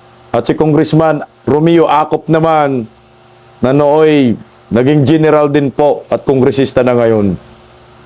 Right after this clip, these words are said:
Meron po silang sagutan at mukhang tinamaan ho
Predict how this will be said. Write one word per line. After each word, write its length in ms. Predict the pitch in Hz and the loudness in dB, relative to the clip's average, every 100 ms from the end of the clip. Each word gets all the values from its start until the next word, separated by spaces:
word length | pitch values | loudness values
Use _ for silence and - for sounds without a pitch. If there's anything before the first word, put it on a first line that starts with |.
| - - - - - - - | -20 -20 -20 -20 -20 -8 -2
Meron 240 | 143 170 | 2 2
po 160 | 151 180 | 0 0
silang 240 | 185 180 | 2 0
sagutan 800 | 175 185 185 208 240 233 185 101 - _ _ _ _ - - - - | 0 0 0 0 0 0 -2 -6 -12 _ _ _ _ -20 -20 -12 -6
at 160 | 139 - | -4 0
mukhang 560 | 170 - 170 220 208 | -2 0 0 0 -2
tinamaan 640 | - 185 170 196 233 254 220 | -2 -2 0 0 2 2 2
ho 320 | 214 165 | 0 -2